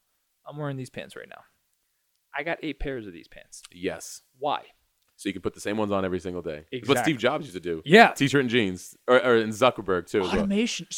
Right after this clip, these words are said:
Speaker 1: small things.
Speaker 2: Right.
Speaker 1: Why do we, I, I, I invest, I invest in, in things like meal prep and,
Speaker 2: Yep.
Speaker 1: and all
Speaker 2: Just
Speaker 1: of
Speaker 2: ordered
Speaker 1: that
Speaker 2: mine
Speaker 1: stuff.
Speaker 2: last night.
Speaker 1: Yeah.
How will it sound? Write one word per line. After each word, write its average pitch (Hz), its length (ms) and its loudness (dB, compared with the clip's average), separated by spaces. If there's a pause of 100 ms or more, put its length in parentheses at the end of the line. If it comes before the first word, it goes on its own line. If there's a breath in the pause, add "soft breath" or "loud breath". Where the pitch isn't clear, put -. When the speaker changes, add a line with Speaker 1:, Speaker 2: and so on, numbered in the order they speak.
(200)
Speaker 1:
small 196 240 0
things. 220 500 -6
Speaker 2:
Right. 104 300 2
Speaker 1:
Why 151 400 -2
do 208 220 -4
we, 190 320 -6 (280)
I, - 120 -6 (100)
I, 107 360 -10
I - 40 -6
invest, 147 500 -8
I 127 120 -12
invest 135 400 -12
in, 131 240 -20
in 123 160 -20
things 127 200 -20
like 131 160 -14
meal 156 280 -2
prep - 420 -12 (140)
and, 117 260 -20
Speaker 2:
Yep. 107 240 -2
Speaker 1:
and 117 220 -14
all 156 100 -2
Speaker 2:
Just 165 100 0
Speaker 1:
of 113 40 2
Speaker 2:
ordered 104 120 4
Speaker 1:
that 104 40 2
Speaker 2:
mine 110 80 4
Speaker 1:
stuff. 117 80 0
Speaker 2:
last 120 180 2
night. 135 200 -2 (120)
Speaker 1:
Yeah. 220 240 0